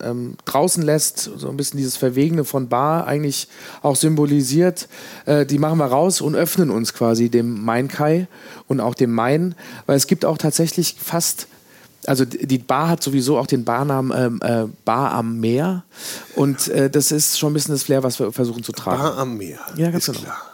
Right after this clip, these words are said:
Speaker 2: Ja, ja, was man hier mehr nennt,
Speaker 1: Was man so
Speaker 2: ne?
Speaker 1: aus so einer kleinen Hütte alles machen kann,
Speaker 2: Ja,
Speaker 1: ja.
Speaker 2: ja, das ist <laughs>
Speaker 1: Wortspiele hin und her.
Speaker 2: Äh, ich kann mir auch vorstellen, dass der, der eine oder andere Drink auch dann manchmal so noch eine Kreativität fördert. Ist ja so, ne?
Speaker 1: Ja,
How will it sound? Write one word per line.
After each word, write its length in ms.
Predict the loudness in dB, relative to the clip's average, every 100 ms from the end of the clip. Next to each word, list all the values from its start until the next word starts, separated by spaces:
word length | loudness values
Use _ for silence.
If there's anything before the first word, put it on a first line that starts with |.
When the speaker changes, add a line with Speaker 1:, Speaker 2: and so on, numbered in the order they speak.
| -16 -6
Speaker 2:
Ja, 160 | -2
ja, 160 | 0 -2
was 160 | -6 -6
man 100 | -2
hier 180 | 0 2
mehr 240 | 2 2
nennt, 120 | 2
Speaker 1:
Was 100 | 2
man 120 | 2
so 60 | 2
Speaker 2:
ne? 60 | 2
Speaker 1:
aus 60 |
so 80 | 2
einer 80 | 0
kleinen 260 | 0 2 2
Hütte 220 | 2 2
alles 200 | 2 0
machen 220 | 0 -2
kann, 120 | 0 0
Speaker 2:
Ja, 60 |
Speaker 1:
ja. 100 | 2
Speaker 2:
ja, 80 | 0
das 260 | 0 -2 -2
ist 240 | -2 -4 -4 -8 -6
<laughs> 280 | -10 -10 0
Speaker 1:
Wortspiele 440 | 2 2 2 4 6
hin 160 | 6
und 140 | 4 4
her. 300 | 4 4 0
Speaker 2:
Äh, 80 | -4 -4 -4 -4 -6
ich 120 | -6
kann 240 | -2 0
mir 200 | 0 0
auch 120 | -2 -2
vorstellen, 500 | -2 -2 -2 -2 -2
dass 180 | -4
der, 120 | -2 -4
der 180 | -4
eine 260 | -4 -2 -2
oder 180 | -2 -4
andere 260 | -4 -6 -4
Drink 400 | -4 -4 -6 -8
auch 260 | -8 -8
dann 240 | -6 -6 -4
manchmal 400 | -6 -8 -10 -8
so 380 | -6 -6 -6 -10 -16 -12
noch 280 | -8 -8 -8
eine 140 | -10
Kreativität 680 | -8 -6 -6 -6 -8 -8 -8
fördert. 560 | -4 -2 -2 -6 -18 -20 _ -4
Ist 160 | 0 0
ja 120 | 0
so, 220 | -4 -4
ne? 220 | -4 -4 -8 _ _ _ _ _ _ -20 -20 -20 -12
Speaker 1:
Ja, 520 | -2 2 2 0 -2